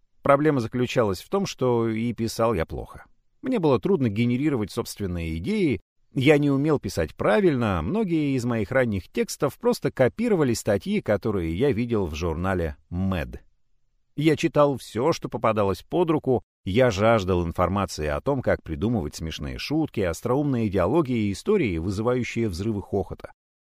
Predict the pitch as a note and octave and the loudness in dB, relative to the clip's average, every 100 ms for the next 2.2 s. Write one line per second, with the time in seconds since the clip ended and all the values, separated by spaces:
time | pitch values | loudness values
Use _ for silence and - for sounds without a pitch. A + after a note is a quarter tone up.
0 | _ D3+ D#3 C3+ C#3+ C3 A2+ - G2+ B2 | _ 0 2 2 4 4 4 -2 -2 0
1 | A2+ G#2+ G2 C#3+ B2+ A2 G#2+ G2 D#2+ C2+ | 2 2 2 2 0 -2 -4 -4 -6 -8
2 | - - | -10 -14